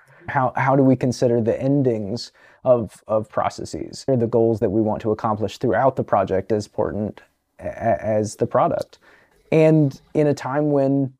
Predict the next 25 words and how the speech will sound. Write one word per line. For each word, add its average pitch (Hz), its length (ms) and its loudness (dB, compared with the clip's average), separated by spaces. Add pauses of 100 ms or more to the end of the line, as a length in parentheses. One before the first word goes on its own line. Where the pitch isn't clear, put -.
(120)
our 151 320 6
opportunity 143 680 2
to 135 120 -6
deliver 147 480 4
a 135 60 6
product 123 600 0
was 127 340 -2
changed 156 420 -2
so 165 260 0
significantly 139 760 -4
from 123 200 -8
the 123 80 -4
way 120 220 2
that - 260 -2 (340)
we 127 200 0
had 113 180 0
intended 135 460 2
it 104 120 -2
to - 80 -10
be 117 120 2
delivered 110 480 -2 (140)
at 123 140 -4
the - 80 -6
Fringe 135 240 -2
festivals, - 640 -8